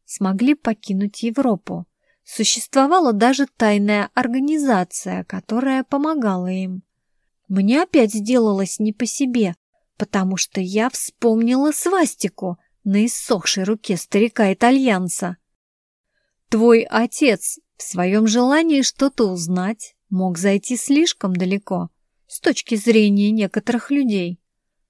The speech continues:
«Вы не можете всерьез говорить это», упрямилась я. «Столько лет прошло. Кому все это нужно?» Я уже сказал тебе,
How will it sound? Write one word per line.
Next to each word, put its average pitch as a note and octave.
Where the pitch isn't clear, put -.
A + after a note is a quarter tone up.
«Вы G3
не C4+
можете G3
всерьез G3
говорить F#3+
это», F#3+
упрямилась G3
я. F#3+
«Столько C4
лет C4+
прошло. F#3+
Кому D4+
все A3
это B3
нужно?» F#3+
Я F#3+
уже G#3+
сказал B3+
тебе, F#3